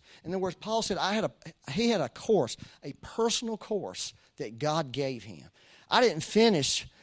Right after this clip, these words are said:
you know, Peter's course. I finished my course. And so that's gonna be the key for us is,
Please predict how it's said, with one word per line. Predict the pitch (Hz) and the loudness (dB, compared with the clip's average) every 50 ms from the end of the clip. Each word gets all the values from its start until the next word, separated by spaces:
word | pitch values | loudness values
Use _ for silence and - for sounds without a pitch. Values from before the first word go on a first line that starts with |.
| _ _ | _ _
you | - 156 147 | -6 -4 -2
know, | 127 | -2
Peter's | - - - 208 214 175 147 123 - | -2 0 2 2 4 2 2 -2 -2
course. | - - 135 120 123 - | -8 -8 -10 -8 -8 -10
I | 151 135 | -10 -12
finished | - - 160 151 127 - | -8 -6 -4 -4 -4 -4
my | 156 160 180 185 | -2 -2 -2 -2
course. | 165 - - 117 110 127 - | -4 -8 -12 -12 -10 -10 -8
And | 147 - | -4 -2
so | - - 170 175 180 185 185 - - - - - _ - | 0 0 0 0 0 -2 -6 -10 -14 -14 -14 -20 _ -6
that's | - 262 269 - | -2 -2 -2 -2
gonna | - 254 240 226 | 0 -2 -2 2
be | 196 220 214 196 | 2 2 0 0
the | 165 170 | -2 -4
key | 165 - - - 311 311 | -6 -4 2 4 4 4
for | 277 - - 170 135 120 117 | 4 2 2 0 2 2 0
us | 131 - 147 | -2 -4 -6
is, | 139 131 - | -6 -8 -8